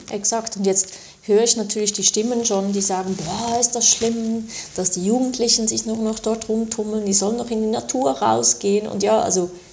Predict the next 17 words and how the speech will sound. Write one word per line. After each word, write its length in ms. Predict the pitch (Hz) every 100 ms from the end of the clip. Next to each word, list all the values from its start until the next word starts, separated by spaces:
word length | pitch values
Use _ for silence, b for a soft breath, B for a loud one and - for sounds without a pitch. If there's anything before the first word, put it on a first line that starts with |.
| -
da 100 | 185
sind 200 | 208 202
wir 120 | 214
uns 120 | 185
einig, 540 | 175 156 175 240 - - B B B -
ähm, 360 | 190 180 180 180 180 -
dass 160 | 202 -
das 200 | 190 -
sicher 280 | 226 220
sinnvoll 480 | 190 196 196 202 190
ist, 180 | 196 -
in 80 | 185
die 80 | 175
Natur 420 | 175 - 247 247
rauszugehen. 680 | 180 185 - 185 175 202 220 B B B - -
Jetzt 360 | 190 190 - - - - _ - _ - - - _ - - 202
ganz 460 | 233 277 - -